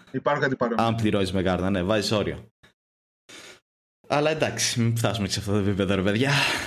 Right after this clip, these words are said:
Speaker 2: Να τα κάνουμε και λίγο μόνοι μας αυτά τα πράγματα.
Speaker 1: Κοίταξε, εάν κάποιος πει ότι δεν μπορεί να, εάν κάποιος ή κάποια μπορεί να πει ότι δεν πειθαρχεί τον εαυτό του, μπορείς να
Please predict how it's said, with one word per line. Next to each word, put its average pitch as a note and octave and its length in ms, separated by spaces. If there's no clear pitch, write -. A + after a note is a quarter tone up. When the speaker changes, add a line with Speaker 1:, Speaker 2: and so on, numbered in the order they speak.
Speaker 2:
Να A#2 60
τα A#2 120
κάνουμε A2+ 260
και A2 100
λίγο G#2+ 160
μόνοι G#2+ 220
μας F#2 180
αυτά F#2 120
τα F2+ 80
πράγματα. A#2+ 560
Speaker 1:
Κοίταξε, G3 440
εάν E3+ 340
κάποιος G3+ 360
πει F#3+ 160
ότι F#3+ 200
δεν D#3 200
μπορεί F3+ 200
να, C#3+ 460
εάν D#3 260
κάποιος G3+ 420
ή F3+ 40
κάποια E3 500
μπορεί C#3+ 340
να E3 120
πει D#3+ 120
ότι D#3+ 220
δεν D#3+ 480
πειθαρχεί D3 480
τον C#3 180
εαυτό B2 360
του, - 240
μπορείς F#3 300
να G3+ 460